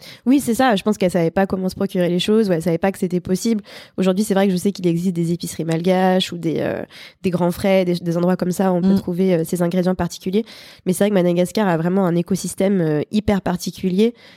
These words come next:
Speaker 1: avec des fruits et légumes, une faune et une flore qui sont uniques. Et c'est vrai que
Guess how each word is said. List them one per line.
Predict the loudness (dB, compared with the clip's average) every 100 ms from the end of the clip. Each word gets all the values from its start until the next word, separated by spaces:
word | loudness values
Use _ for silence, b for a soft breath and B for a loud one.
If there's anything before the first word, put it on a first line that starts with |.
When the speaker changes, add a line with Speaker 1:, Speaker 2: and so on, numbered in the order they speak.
| B B
Speaker 1:
avec | 0 0 0
des | -2
fruits | -2 0
et | 2
légumes, | 2 0 2 2 2
une | 0 -2
faune | 0 0
et |
une | 0
flore | -2 -2
qui | -4
sont | -10 -6
uniques. | -2 2 2 0 -8 -2
Et | 0 0
c'est | 0 0
vrai | 0
que | 0 -4 -4 -2 -2 -4